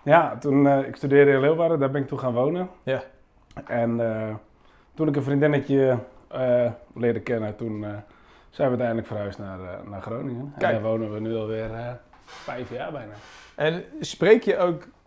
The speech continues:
Speaker 2: Fries?
Speaker 1: Ja, vloeiend.
Speaker 2: Ja?
Speaker 1: Ja, zeker.
Speaker 2: Verstaan? Oké.
Speaker 1: Ja.
Speaker 2: Dat had ik echt niet achter jou, maar
Speaker 1: Nee,
Speaker 2: cool.
Speaker 1: ik ben ook niet Friestalig opgevoed, maar ja, dat weet je zelf.
Speaker 2: Maar
Speaker 1: Als
Speaker 2: je
Speaker 1: je
Speaker 2: kent, eh, je, je hebt, je beheerst het dialect wel.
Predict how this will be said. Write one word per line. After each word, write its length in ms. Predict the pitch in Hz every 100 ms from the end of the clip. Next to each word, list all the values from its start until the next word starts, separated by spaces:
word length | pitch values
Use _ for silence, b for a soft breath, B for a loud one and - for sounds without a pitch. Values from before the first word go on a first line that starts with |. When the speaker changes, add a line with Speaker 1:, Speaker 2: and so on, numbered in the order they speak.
| _
Speaker 2:
Fries? 340 | 190 262 - -
Speaker 1:
Ja, 280 | 147 170 170
vloeiend. 420 | 202 226 147 123
Speaker 2:
Ja? 300 | 151 254 -
Speaker 1:
Ja, 220 | 143 196 208
zeker. 340 | - 208 208
Speaker 2:
Verstaan? 500 | 160 139 226 220 285
Oké. 340 | - 208 202 175
Speaker 1:
Ja. 380 | 143 139 170 190
Speaker 2:
Dat 100 | 180
had 100 | 175
ik 100 | 180
echt 180 | 214 170
niet 120 | 180
achter 240 | 165 -
jou, 320 | 165 170 202 196
maar 220 | 190 226
Speaker 1:
Nee, 160 | 226 -
Speaker 2:
cool. 120 | 196
Speaker 1:
ik 60 | 151
ben 100 | 196
ook 80 | 202
niet 180 | 220 208
Friestalig 460 | 190 - 175 165
opgevoed, 340 | 180 185 180 170
maar 120 | 151
ja, 100 | 147
dat 80 | 131
weet 140 | 131 117
je 80 | 131
zelf. 120 | 127
Speaker 2:
Maar 100 | 143
Speaker 1:
Als 100 | 156
Speaker 2:
je 20 | 151
Speaker 1:
je 60 | 139
Speaker 2:
kent, 180 | 151
eh, 260 | 156 151 120
je, 100 | 143
je 280 | 147 139 147
hebt, 260 | 135 - 139
je 120 | 135
beheerst 300 | 131 156 160
het 120 | 139
dialect 360 | 139 143 135 -
wel. 220 | 101 -